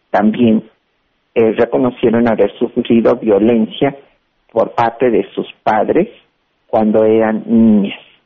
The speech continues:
Entonces, evidentemente, pues, la violencia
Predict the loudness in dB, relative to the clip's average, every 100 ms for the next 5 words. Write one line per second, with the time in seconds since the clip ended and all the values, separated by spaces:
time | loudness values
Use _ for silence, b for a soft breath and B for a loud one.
0 | _ b b b b -2 2 2 2 2
1 | 2 2 0 0 0 0 0 0 0 2
2 | 2 -2 0 0 2 2 0 0 2 2
3 | 4 2 2 -2 -4 -4 -2 -2